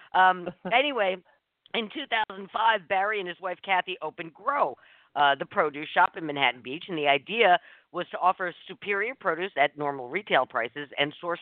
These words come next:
Speaker 1: produce from many of the growers whose product Barry exported. Now, the model quickly adjusted due to customer requests for meat, fish, wine, cheese, uh, select gro-,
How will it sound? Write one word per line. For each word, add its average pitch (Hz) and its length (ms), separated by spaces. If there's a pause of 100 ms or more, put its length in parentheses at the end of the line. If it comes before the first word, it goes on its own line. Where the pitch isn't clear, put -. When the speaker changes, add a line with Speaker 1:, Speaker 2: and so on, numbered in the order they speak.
Speaker 1:
produce 147 380
from 139 180
many 214 220
of 185 80
the 143 60
growers 147 440 (460)
whose 180 160 (180)
product 139 400
Barry 139 360
exported. 127 580 (380)
Now, 151 120
the 151 80
model 185 300
quickly 277 440
adjusted 139 500
due 139 120
to 131 80
customer 127 420 (120)
requests 123 380 (100)
for 131 180 (300)
meat, 170 300
fish, 156 180 (100)
wine, 147 300 (100)
cheese, 147 200 (440)
uh, 131 240
select 156 240
gro-, 147 300